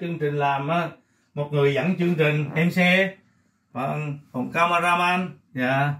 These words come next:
Rồi mình gặp cái gì mình làm chương trình ấy, quý vị thấy đó. Mình không có chương trình dự định trước, bất chợt.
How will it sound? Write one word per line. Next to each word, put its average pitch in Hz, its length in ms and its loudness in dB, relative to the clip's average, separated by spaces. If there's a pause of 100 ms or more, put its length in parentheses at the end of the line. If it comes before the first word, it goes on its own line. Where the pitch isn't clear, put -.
(480)
Rồi 143 140 2
mình 147 200 4
gặp 143 200 4
cái 190 100 -4
gì 156 220 0
mình 147 200 2
làm 147 200 2
chương 160 180 -8
trình 151 140 0
ấy, 175 220 2
quý 208 120 2
vị 143 100 0
thấy 180 160 2
đó. 202 260 0 (380)
Mình 151 240 -6
không 180 300 -2
có 185 240 4
chương 180 260 0
trình 151 240 0
dự 135 160 2
định 139 200 0
trước, 240 300 2 (440)
bất 220 220 -2
chợt. 156 300 0